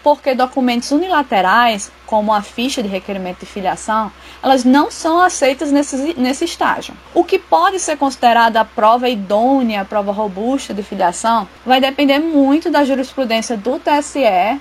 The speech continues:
e do T R E de cada estado. O próximo assunto é sobre as exceções à regra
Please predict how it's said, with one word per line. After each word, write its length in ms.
e 180
do 140
T 80
R 280
E 200
de 80
cada 340
estado. 460
O 80
próximo 460
assunto 580
é 60
sobre 260
as 100
exceções 720
à 100
regra 560